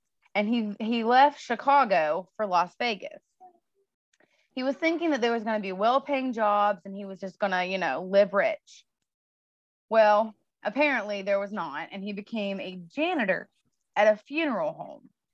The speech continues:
Now, I was watching, um, a Bailey Sarian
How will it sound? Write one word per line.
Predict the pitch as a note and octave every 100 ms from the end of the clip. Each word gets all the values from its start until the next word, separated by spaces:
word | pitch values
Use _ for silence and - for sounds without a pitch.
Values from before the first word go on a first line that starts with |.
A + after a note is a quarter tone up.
| _ _ -
Now, | B3+ B3+ A#3+ A#3
I | B3 E4
was | G4
watching, | D4 B3 A#3 - A#3 A3 -
um, | - F#3 F#3+
a |
Bailey | G3 G3+ G#3 G#3
Sarian | - F#3+ G3 G3+ A#3 A#3+ B3